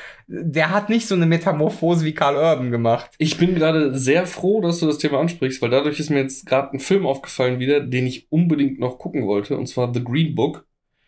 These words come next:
Speaker 1: Da, ja.
Speaker 2: Und guck dir da mal an, wie der Mann da aussieht.
Speaker 1: Ja, fair, fair.
Speaker 2: Wie
Speaker 1: Stimmt, hat
Speaker 2: gemeißelt, mein Freund. Also, ich
Speaker 1: Ah.
Speaker 2: hab jetzt auch gar nicht auf dem Schirm gehabt, dass es das fucking Aragorn ist.
Speaker 1: Ja,
Speaker 2: Der da,
Speaker 1: doch,
Speaker 2: der da
Speaker 1: doch.
Speaker 2: mit der,
Speaker 1: Nur
Speaker 2: mit
Speaker 1: halt
Speaker 2: der
Speaker 1: mit kurzen Haaren
Speaker 2: Dad-Friese
Speaker 1: und
Speaker 2: und
Speaker 1: ohne
Speaker 2: dem,
Speaker 1: Bart.
Speaker 2: genau,
Speaker 1: <laughs>
Speaker 2: und dem
Speaker 1: Aber als
Speaker 2: Polochef
Speaker 1: Rassist.
Speaker 2: am Sitz. Ja,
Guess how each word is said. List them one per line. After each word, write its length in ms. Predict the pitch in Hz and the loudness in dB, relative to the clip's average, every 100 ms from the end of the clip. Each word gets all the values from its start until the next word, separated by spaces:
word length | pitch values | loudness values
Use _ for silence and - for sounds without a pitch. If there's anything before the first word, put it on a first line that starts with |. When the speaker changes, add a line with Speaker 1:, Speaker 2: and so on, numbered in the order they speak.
| _ _ _ | _ _ _
Speaker 1:
Da, 420 | 175 196 254 277 247 | -2 2 2 2 2
ja. 300 | 269 196 147 | 2 2 2
Speaker 2:
Und 160 | 170 | 0
guck 220 | 156 175 165 | 2 0 2
dir 100 | 143 | 4
da 180 | 147 | 4
mal 160 | 151 135 | 4 4
an, 200 | 135 143 | 2 2
wie 60 | 131 | 2
der 120 | 123 | 2
Mann 220 | 123 143 | 2 2
da 80 | 117 | 4
aussieht. 300 | 113 147 156 | 4 2 2
Speaker 1:
Ja, 200 | 180 170 | 2 2
fair, 220 | 180 151 120 | 0 0 0
fair. 280 | - 127 | 0 0
Speaker 2:
Wie 80 | 143 | 2
Speaker 1:
Stimmt, 240 | 165 131 123 | 2 2 2
hat 100 | 127 | 2
Speaker 2:
gemeißelt, 540 | 165 180 131 127 104 | 2 2 0 0 0
mein 240 | 110 104 | 0 0
Freund. 420 | 107 110 104 101 - | 0 0 -2 -2 -2
Also, 440 | 110 104 92 - _ - | 0 0 -2 -6 _ -4
ich 80 | |
Speaker 1:
Ah. 60 | 139 | 0
Speaker 2:
hab 220 | 165 160 | 0 2
jetzt 160 | 135 143 | 0 2
auch 100 | 143 | 0
gar 140 | 156 160 | 2 2
nicht 100 | 143 | 2
auf 60 | |
dem 80 | 135 | -2
Schirm 240 | 147 175 | 0 2
gehabt, 200 | 139 123 | 2 2
dass 120 | 123 120 | 0 0
es 80 | |
das 160 | 123 123 | -2 0
fucking 260 | 156 147 131 | 0 0 0
Aragorn 440 | 165 156 123 123 | 2 2 2 0
ist. 240 | 120 113 - - | 0 -6 -14 -4
Speaker 1:
Ja, 140 | 180 | 0
Speaker 2:
Der 100 | 143 | 2
da, 60 | 147 | 2
Speaker 1:
doch, 120 | 147 | 2
Speaker 2:
der 100 | 165 | 2
da 60 | 160 | 2
Speaker 1:
doch. 60 | |
Speaker 2:
mit 120 | 160 151 | 0 0
der, 80 | |
Speaker 1:
Nur 80 | 233 | 2
Speaker 2:
mit 80 | 254 214 | 2 2
Speaker 1:
halt 100 | 220 | 0
Speaker 2:
der 80 | |
Speaker 1:
mit 80 | 240 | 0
kurzen 120 | - | 0
Haaren 140 | 214 220 | 0 2
Speaker 2:
Dad-Friese 160 | 156 | 2
Speaker 1:
und 60 | 151 | 2
Speaker 2:
und 60 | 170 | 2
Speaker 1:
ohne 40 | |
Speaker 2:
dem, 40 | 160 | 2
Speaker 1:
Bart. 380 | 165 156 - 135 | 2 2 -2 -2
Speaker 2:
genau, 200 | 160 143 | 0 2
Speaker 1:
<laughs> 400 | 214 202 - - | 2 0 -4 -4
Speaker 2:
und 80 | |
dem 60 | - | 0
Speaker 1:
Aber 140 | 226 | 2
als 100 | 269 165 | 2 2
Speaker 2:
Polochef 200 | 247 147 | 2 2
Speaker 1:
Rassist. 160 | 185 127 | 2 0
Speaker 2:
am 80 | 120 | -2
Sitz. 180 | 120 - - - - - | -2 -2 -4 -4 -8 0
Ja, 180 | 135 | 0